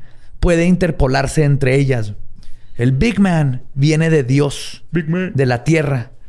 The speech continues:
Speaker 1: Es nuestro hermano mayor, nos cuida. Hace años íbamos cuesta abajo.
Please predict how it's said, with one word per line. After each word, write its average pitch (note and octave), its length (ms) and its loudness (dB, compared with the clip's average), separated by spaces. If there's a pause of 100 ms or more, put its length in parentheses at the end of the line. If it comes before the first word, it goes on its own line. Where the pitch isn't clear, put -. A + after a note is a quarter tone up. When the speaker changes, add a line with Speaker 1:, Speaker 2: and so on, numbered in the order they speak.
(140)
Speaker 1:
Es C#3 120 2
nuestro F3 320 2
hermano C#3 320 0
mayor, C3+ 520 -2
nos A#2+ 300 0
cuida. D3 380 0 (760)
Hace C3+ 280 0
años E3 600 0
íbamos F3 380 2
cuesta C#3+ 340 -2
abajo. - 460 -4